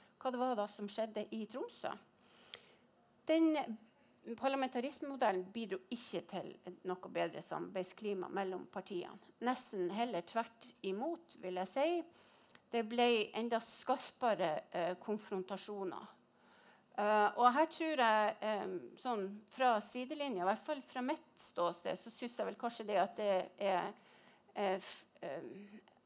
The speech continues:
alle partiene burde ta en andel i det, det ansvaret for et dårlig samarbeidsklima. Det er ikke sånn at opposisjonen er, eh, går, eh,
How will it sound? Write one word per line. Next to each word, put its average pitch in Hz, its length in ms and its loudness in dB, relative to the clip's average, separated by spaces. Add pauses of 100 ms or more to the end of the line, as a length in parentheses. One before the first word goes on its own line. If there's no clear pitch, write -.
(1500)
alle 262 200 8
partiene 180 520 -2
burde 175 360 -4
ta 165 420 4
en 175 240 -4
andel 196 500 0
i 170 100 -8
det, 170 200 -2 (180)
det 180 160 -2 (240)
ansvaret 185 640 -4
for 170 160 -6
et - 280 -14
dårlig 160 340 -8
samarbeidsklima. 165 840 -10 (760)
Det 214 100 0
er 240 80 0
ikke 285 140 -6
sånn 220 200 0
at 185 240 -2
opposisjonen 208 880 -6
er, 156 320 -4
eh, 175 220 -6
går, 175 420 -4
eh, 151 260 -4